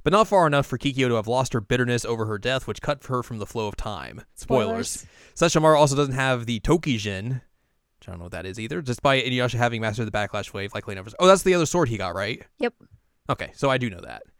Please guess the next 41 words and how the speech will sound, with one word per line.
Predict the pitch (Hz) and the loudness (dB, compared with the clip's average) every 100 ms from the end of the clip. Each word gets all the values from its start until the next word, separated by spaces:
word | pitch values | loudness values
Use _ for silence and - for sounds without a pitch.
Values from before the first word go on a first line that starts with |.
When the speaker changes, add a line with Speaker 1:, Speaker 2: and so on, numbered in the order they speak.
| _ _ _ _ _ _ - | _ _ _ _ _ _ -14
Speaker 1:
It's | 113 | -12
just | 107 | -10
been | 101 | -12
a | - | -14
while. | - 92 - _ _ _ _ _ _ _ _ - | -18 -18 -20 _ _ _ _ _ _ _ _ -6
Speaker 2:
Been | 247 | -4
a | |
while. | 220 208 233 240 240 226 - | -2 -2 0 0 -2 -4 -8
Speaker 1:
Been | 120 | -10
a | 120 | -6
while. | 113 131 131 131 131 135 131 _ _ _ _ _ | -4 -4 -4 -6 -6 -6 -8 _ _ _ _ _
Uh, | 110 98 | -4 -2
Kagome | 104 139 190 | 2 4 6
wears | 175 160 | 6 4
the | 139 | 2
apron | 143 139 143 | -2 0 -2
with | 135 | -2
the | - | -4
Pio | 107 - 170 | -6 -4 -4
Pio | 139 156 185 120 | -2 -2 0 0
symbol, | - 107 107 110 | -2 -6 -2 -2
which | 104 | -4
comes | - 117 | -6 -6
from | - 113 107 | -2 -4 -2
Rumiko | 117 117 117 | -4 0 0
Takahashi's | - 113 110 117 117 101 | 0 0 0 -2 -2 -4
second | 131 127 | -4 -4
major | 107 110 104 | -6 -6 -4
work, | 104 101 | -6 -6
My | 107 110 | -6 -6
Son | - 110 107 - | -4 -6 -8 -8
Ikako, | 156 120 - 101 104 | -8 -6 -4 -6 -4
used | 104 104 | -6 -6
by | 104 101 | -6 -6
protagonist | 113 117 104 101 101 | -6 -4 -4 -6 -8
Kyoko | - 120 110 117 107 110 | -8 -6 -4 -4 -4 -4
Otonashi, | 110 104 113 135 92 92 | -8 -6 -8 -8 -10 -10
but | - | -8
in | 190 | -8
pink | 247 285 | -10 -12
color. | 110 87 69 - | -10 -10 -10 -14